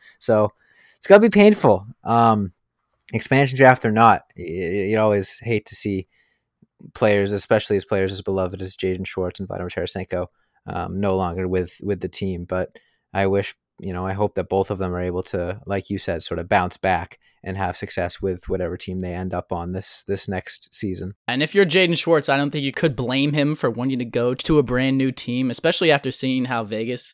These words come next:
Speaker 2: did in their first couple of seasons. It's the shiny brand new car that everyone's kinda looking at in the league, and it'd be exciting for anyone to go there. But if you've got a shiny brand new car, but you wanna pimp it out a little bit, wanna grab some new parts for it, whatever it might be, you can do that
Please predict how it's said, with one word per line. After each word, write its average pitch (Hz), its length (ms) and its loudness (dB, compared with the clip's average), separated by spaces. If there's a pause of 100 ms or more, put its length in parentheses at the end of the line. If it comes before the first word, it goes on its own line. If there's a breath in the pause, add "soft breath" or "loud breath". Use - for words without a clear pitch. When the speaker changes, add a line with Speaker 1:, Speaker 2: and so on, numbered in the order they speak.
Speaker 2:
did 135 400 -2
in 127 140 -2
their 127 100 0
first 123 300 -6
couple 123 240 -2
of 117 100 -4
seasons. 127 420 -4
It's 117 140 -8
the 143 80 -2
shiny 147 380 0
brand 139 320 0
new 131 120 0
car 127 460 0 (120)
that 120 240 0 (220)
everyone's 143 300 2
kinda 139 220 -2
looking 131 260 -2
at 123 140 -4
in 123 80 -2
the 120 100 -4
league, 120 300 -4
and 127 140 -4
it'd 147 260 -8
be 185 100 0
exciting 165 520 4
for 127 180 -2
anyone 139 340 -2
to 113 60 -4
go 107 220 -4
there. 104 240 -6 (140 loud breath)
But 123 160 -2
if - 80 -6
you've 190 140 4
got 190 140 10
a 156 60 4
shiny 147 260 2
brand 131 260 -2
new 131 120 -2
car, 127 340 2
but 120 120 -2
you 127 60 -4
wanna 131 140 -2
pimp 156 240 -4
it 143 60 -2
out 139 160 4
a - 20 2
little 135 180 0
bit, 131 300 0 (260 soft breath)
wanna 127 480 2
grab 147 240 4
some 147 140 -2
new 143 100 0
parts 135 360 0
for 135 280 0
it, - 80 0
whatever 165 280 4
it 151 100 4
might 143 260 0
be, 147 460 2
you 147 100 -2
can 160 140 2
do 196 240 4
that 170 300 8